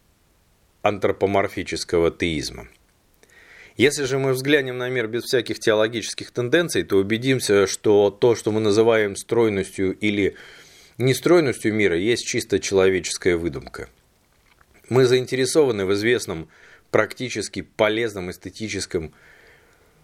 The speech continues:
или моральном устройстве мира, насколько заинтересованы, что где бы то и в чём бы то ни встретили мы осуществление этого устройства, факт этот властно приковывает к себе наше внимание.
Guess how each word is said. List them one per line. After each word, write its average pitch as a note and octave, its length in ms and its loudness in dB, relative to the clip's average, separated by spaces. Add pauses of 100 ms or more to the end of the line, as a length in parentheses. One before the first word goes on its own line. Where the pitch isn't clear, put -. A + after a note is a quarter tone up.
(460)
или B2 140 4
моральном A2+ 500 0
устройстве G#2 500 -4
мира, G2 300 -2
насколько E2 760 0 (300)
заинтересованы, G2 1120 0 (640)
что - 240 0
где G#2+ 400 0
бы A#2+ 160 -4
то A2+ 160 -8
и A2 100 -2
в G#2+ 60 -14
чём A#2 300 0
бы G2+ 100 0
то G2+ 140 -6
ни G#2 120 -2
встретили G2+ 460 -2
мы G2 320 -2
осуществление F#2+ 840 -2
этого F#2 180 -4
устройства, A#2 640 0
факт - 600 0 (280)
этот F2+ 460 -2 (100)
властно F2+ 720 -2
приковывает F#2 600 0
к - 60 -14
себе E2 260 -4
наше E2+ 280 -8
внимание. E2+ 580 -6